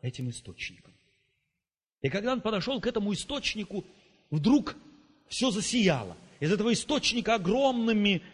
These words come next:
потоками потёк, потекло вино. Он набрал свой кувшин, напился и хотел ещё, и стал звать, стал кричать. Вдруг ус-, обнаружил какой-то страшный удар, который сбил его с ног.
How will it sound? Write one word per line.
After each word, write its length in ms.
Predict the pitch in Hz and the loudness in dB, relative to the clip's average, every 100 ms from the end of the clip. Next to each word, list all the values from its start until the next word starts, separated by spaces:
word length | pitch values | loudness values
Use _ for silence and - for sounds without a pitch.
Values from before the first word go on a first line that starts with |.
| - | -2
потоками 640 | 185 185 269 254 - 220 | -2 4 4 6 4 0
потёк, 640 | 214 196 185 - 226 226 - - - - | 2 0 0 4 4 4 -12 -16 -20 -2
потекло 500 | 185 185 - 226 254 | -2 -2 -2 2 4
вино. 340 | 196 233 226 | 4 2 2
Он 120 | 160 160 | 0 2
набрал 500 | 208 196 247 254 202 | 2 2 2 0 -2
свой 240 | 214 226 | -4 -4
кувшин, 680 | - 190 - 285 302 254 - - - _ | -4 -6 -4 -2 -2 -2 -4 -14 -20 _
напился 960 | 151 226 - - 359 320 233 - 226 156 - - - | -2 -2 -2 -2 2 4 2 2 0 0 -12 -20 -4
и 100 | 247 | 0
хотел 440 | 202 262 - 320 233 | 0 0 0 0 2
ещё, 560 | 269 254 - - 320 | 2 4 4 4 4
и 80 | 214 | 4
стал 400 | - - 294 262 | 0 0 0 0
звать, 640 | 156 160 208 302 294 - | -4 -6 2 4 4 -2
стал 340 | - - 262 214 - - - | -6 -2 -2 -2 -14 -20 -2
кричать. 760 | 190 311 - 311 320 294 - - - _ _ _ _ _ _ - | 0 2 2 4 6 4 -2 -20 -20 _ _ _ _ _ _ -4
Вдруг 500 | 165 180 302 - 269 | 0 4 2 2 -2
ус-, 320 | 240 - 240 247 - | -2 -2 -8 -8 -4
обнаружил 840 | 202 180 220 254 285 208 233 202 - - - | -4 0 2 4 4 2 2 0 -4 -20 -12
какой-то 420 | - 220 277 247 233 | -2 0 0 0 -2
страшный 720 | - - 269 285 - 226 247 | -4 -2 2 2 0 -4 -2
удар, 380 | 226 208 294 254 | 0 4 4 2
который 360 | 233 220 220 | -2 0 0
сбил 400 | 196 180 277 302 | 0 -2 0 0
его 200 | 240 196 | 0 0
с 180 | 190 - | -2 -4
ног. 420 | 277 330 294 - | -4 0 0 -2